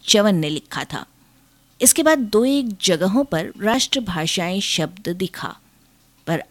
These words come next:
अब तो इसका प्रयोग सीमित ही है। शायद इसीलिए संविधान की भाषा समिति ने देश के राजकाज की भाषा को राष्ट्रभाषा न कहकर राजभाषा कहा। इससे राष्ट्रभाषा शब्द का अस्तित्व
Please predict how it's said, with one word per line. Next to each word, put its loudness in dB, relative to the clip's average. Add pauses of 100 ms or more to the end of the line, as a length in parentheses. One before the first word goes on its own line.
अब -4 (100)
तो 2
इसका 2
प्रयोग -2 (160)
सीमित -4
ही -4
है। -8 (360)
शायद 2
इसीलिए 2 (100)
संविधान 0
की -6
भाषा -4
समिति -6
ने -4
देश -4
के -2
राजकाज 0
की -6
भाषा -2
को 0
राष्ट्रभाषा 0
न 2
कहकर -4 (260)
राजभाषा 0
कहा। -12 (420)
इससे 6
राष्ट्रभाषा 2
शब्द 0
का 0
अस्तित्व 0